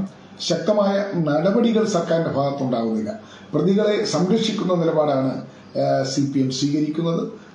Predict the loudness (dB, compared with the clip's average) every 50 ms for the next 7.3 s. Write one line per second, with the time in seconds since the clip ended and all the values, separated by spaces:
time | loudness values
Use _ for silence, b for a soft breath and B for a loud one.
0 | B -2 0 0 0 0 0 0 0 2 2 2 0 0 0 -2 0 0 0 2
1 | 2 0 0 -2 -4 0 0 2 2 4 4 2 2 0 -2 -4 -6 -10 B B
2 | B B B 0 0 0 2 2 2 2 2 0 0 0 0 -2 0 -2 0 0
3 | 0 0 0 0 -2 -4 -2 -2 0 0 2 2 2 2 2 2 0 -4 -4 -8
4 | B B B B 0 2 2 4 4 2 2 2 0 0 0 0 2 2 2 0
5 | 0 0 0 0 0 0 -2 -6 -8 -12 -14 -8 -4 -2 0 0 0 0 0 2
6 | 0 0 2 0 0 0 2 0 0 0 0 0 -2 0 0 0 0 0 0 2
7 | 2 2 2 2 2